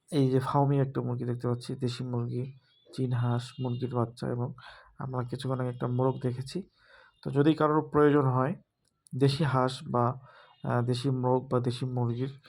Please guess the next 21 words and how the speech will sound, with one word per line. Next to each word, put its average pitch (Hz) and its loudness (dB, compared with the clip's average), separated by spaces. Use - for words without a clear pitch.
আমরা 131 2
একদম 135 0
অথেন্টিকভাবে 143 0
একদম 127 -2
গ্রাম 139 2
থেকে, 147 2
প্রত্যন্ত 135 -2
অঞ্চল 135 2
থেকে 143 -6
আপনাদের 127 -6
জন্য 131 -2
সংগ্রহ 135 0
করে, 131 2
আ-, 127 0
সংগ্রহ 131 -2
করে 131 0
দিব। 127 -4
আম, 123 -6
ট্র্যাডিশনাল 160 2
প্রসেস, 127 -2
মানে 123 -2